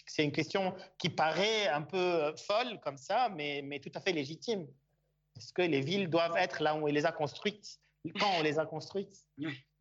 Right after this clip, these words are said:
Speaker 2: Bah, surtout quand elles ont, euh, quand elles ont pu émerger dans le cadre d'un système qui ne réfléchissait pas forcément, euh, à leur, euh, à leur, euh, futur. Et là, c'est vrai qu'elles paraissent totalement incompatibles avec, euh, les modes de vie qui, qui devraient être les nôtres dans le futur pour, euh,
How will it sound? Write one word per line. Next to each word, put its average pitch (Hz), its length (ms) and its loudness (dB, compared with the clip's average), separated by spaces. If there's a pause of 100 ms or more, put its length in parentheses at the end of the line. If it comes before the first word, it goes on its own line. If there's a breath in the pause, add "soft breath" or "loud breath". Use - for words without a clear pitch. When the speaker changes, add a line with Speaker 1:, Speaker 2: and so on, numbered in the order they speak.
Speaker 2:
Bah, 147 80 2
surtout 165 240 0
quand 170 160 2
elles 143 200 2
ont, 143 140 6
euh, 123 220 4
quand 127 220 -4
elles 131 160 2
ont 127 60 0
pu 135 120 2
émerger 131 480 4
dans 143 100 4
le 127 80 2
cadre 135 180 0
d'un 127 140 0
système 160 500 0
qui 143 140 0
ne 123 80 2
réfléchissait 127 540 0
pas 143 160 2
forcément, 139 520 2 (460 loud breath)
euh, 117 280 4
à 117 120 2
leur, 120 220 2
euh, 113 340 4
à 110 120 2
leur, 110 200 2
euh, 110 260 4
futur. 151 680 0
Et 127 120 4
là, 143 180 2
c'est 135 140 0
vrai 139 120 2
qu'elles 143 160 2
paraissent 131 260 2
totalement 143 600 4
incompatibles 139 720 2
avec, 117 320 0
euh, 110 140 4 (400 loud breath)
les 127 80 4
modes 139 200 6
de 139 80 6
vie 151 300 2
qui, 120 380 0
qui - 160 -8
devraient 127 360 4
être 131 300 0
les 123 100 4
nôtres 147 160 4
dans 135 80 4
le 120 80 2
futur 156 420 -2
pour, 127 200 4
euh, 107 180 4